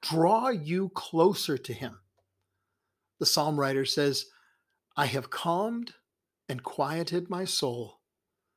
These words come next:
like a child quieted at its mother's breast. Like a child that's quieted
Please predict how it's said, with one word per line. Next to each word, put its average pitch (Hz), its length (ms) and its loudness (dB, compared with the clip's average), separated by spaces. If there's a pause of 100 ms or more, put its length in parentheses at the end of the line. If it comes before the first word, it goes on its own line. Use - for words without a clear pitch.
(240)
like 170 180 0
a 175 40 0
child 175 720 -2 (560)
quieted 185 760 2 (500)
at 143 80 4
its 135 180 0
mother's 170 400 2
breast. - 640 -6 (760)
Like 190 160 0
a 202 40 0
child 196 520 4
that's 151 160 -2
quieted 208 760 2